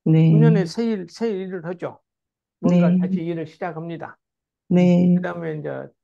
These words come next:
Speaker 2: 진오, 진묘, 진-, 자진, 진진, 뭐, 진진 형이 이제 좀 걸리는데 이거는 비견 갑자 형이기 때문에 인간관계에서 좀 신경 쓸 일이 많아. 스트레스 받고.
Speaker 1: 음.
Speaker 2: 인간관계도 문제가 형이 걸리니까 서로 조정하고 밀고 당기고.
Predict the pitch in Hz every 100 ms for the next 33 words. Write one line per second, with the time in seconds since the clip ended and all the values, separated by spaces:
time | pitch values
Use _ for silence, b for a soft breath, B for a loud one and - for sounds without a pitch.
0 | _ - 190 190 185 175 151 143 127 -
1 | _ 156 156 160 151 135 135 - _ _
2 | _ 151 170 - 147 156 156 139 - 160
3 | 160 151 151 185 240 160 _ _ _ _
4 | - 208 226 226 185 220 247 220 170 156
5 | 147 _ - 175 156 151 165 170 185 160
6 | 175 185 165 139 - - 190 214 185 175
7 | 180 156 196 196 180 160 160 147 139 156
8 | 180 196 175 160 147 143 139 131 - 147
9 | 135 190 190 170 165 131 127 - 127 127
10 | - 175 180 156 - 151 120 - 113 147
11 | 202 208 196 180 180 180 180 180 - -
12 | 156 160 165 156 143 135 135 135 151 151
13 | 143 127 160 196 175 156 143 131 120 180
14 | 165 143 143 143 160 143 131 123 131 147
15 | 156 147 139 131 139 139 147